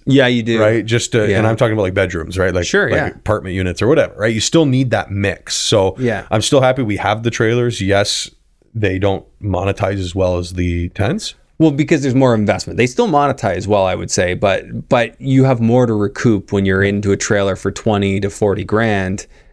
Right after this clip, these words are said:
Speaker 1: unless you get, like, you know, a couple of nice buys under ten.
Speaker 2: Yep.
Speaker 1: Um, than you do with a tent where you're in around ten to twelve.
Speaker 2: No.
Speaker 1: Uh, it just, it's a little easier to recoup. The thing, on the flip side, you've got salvage value. If you wanna resell that trailer one
Speaker 2: Yes.
Speaker 1: day,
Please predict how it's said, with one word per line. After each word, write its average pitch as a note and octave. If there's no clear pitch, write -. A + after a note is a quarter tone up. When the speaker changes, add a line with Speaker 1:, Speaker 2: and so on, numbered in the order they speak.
Speaker 1:
unless A#2
you G2+
get, F#2+
like, F#2
you -
know, -
a -
couple F2+
of F2+
nice F2+
buys F#2
under F#2+
ten. G#2+
Speaker 2:
Yep. D#3
Speaker 1:
Um, F#2
than B2
you A#2
do A2
with G2+
a G2
tent A2+
where G#2+
you're G2
in G2+
around F#2
ten F#2+
to -
twelve. -
Speaker 2:
No. -
Speaker 1:
Uh, F2+
it G#2
just, -
it's A2
a G#2+
little A2
easier G#2
to G2
recoup. F#2+
The G2+
thing, C#3
on A2
the F#2+
flip B3+
side, A2+
you've G#2
got G2+
salvage F#2+
value. F2+
If F#2
you A#2
wanna A2
resell G2+
that G#2
trailer A2
one A2+
Speaker 2:
Yes. B2
Speaker 1:
day, -